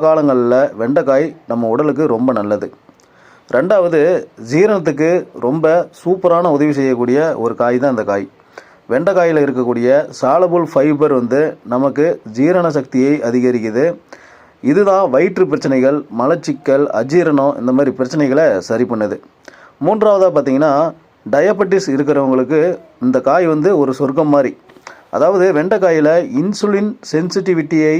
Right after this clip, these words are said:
அதிகரிக்கக்கூடிய தன்மை இருக்குது. ரத்தத்துல இருக்கக்கூடிய சர்க்கரை அளவை சமநிலையில் வைக்கிறதுக்கு வெண்டைக்காய் உதவுது. அதனால தான் டயபெட்டிஸ் இருக்கிறவங்களுக்கு டாக்டர்கள் இந்த காயை பரிந்துரை பண்றாங்க. நான்காவது, இதய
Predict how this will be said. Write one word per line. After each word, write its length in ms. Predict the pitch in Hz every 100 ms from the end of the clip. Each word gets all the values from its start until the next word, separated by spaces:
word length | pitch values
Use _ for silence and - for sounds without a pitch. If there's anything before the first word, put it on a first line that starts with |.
| 180 117
அதிகரிக்கக்கூடிய 680 | 135 165 160 151 139 131 123 123
தன்மை 260 | 139 175 156
இருக்குது. 300 | 131 113 107 - _ - - - _ -
ரத்தத்துல 440 | 120 131 196 180 160
இருக்கக்கூடிய 440 | 147 143 127 127 131 151 -
சர்க்கரை 360 | 117 - 185 165
அளவை 220 | 147 139 165
சமநிலையில் 520 | 135 127 175 170 156 139
வைக்கிறதுக்கு 500 | 127 135 131 131 170 175 180 _
வெண்டைக்காய் 380 | 120 147 156 147
உதவுது. 320 | 127 123 117 170 196 - - _ 107
அதனால 320 | 127 175 165 143
தான் 140 | 147 160 107
டயபெட்டிஸ் 500 | 131 180 180 175 - 127
இருக்கிறவங்களுக்கு 680 | 143 147 143 131 131 127 156 190 113
டாக்டர்கள் 540 | 120 139 160 151 127 160 - 127
இந்த 140 | 127 123
காயை 220 | 127 156 120
பரிந்துரை 320 | 120 139 131 113
பண்றாங்க. 360 | 110 101 104 92 _ _ - _ - - - - -
நான்காவது, 540 | 127 196 202 190 180 175 202 - 120
இதய 320 | 151 196 196